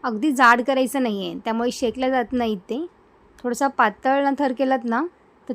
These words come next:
छान ते क्रिस्पी तयार होतात. हे बघा, अशा पद्धतीने इथे मी सगळे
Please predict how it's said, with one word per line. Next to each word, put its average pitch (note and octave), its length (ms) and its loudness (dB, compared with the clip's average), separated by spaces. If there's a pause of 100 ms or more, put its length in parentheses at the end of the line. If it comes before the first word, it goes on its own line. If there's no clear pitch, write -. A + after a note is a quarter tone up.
छान C#4+ 280 2
ते D#4 100 -2
क्रिस्पी C4+ 500 -6
तयार G#3+ 200 4
होतात. F3+ 320 -6 (260)
हे A#3+ 60 -10
बघा, F#3 200 -8
अशा G3+ 240 -8
पद्धतीने C4 540 -2
इथे A3+ 200 -2
मी B3+ 200 -2 (500)
सगळे C4 500 -2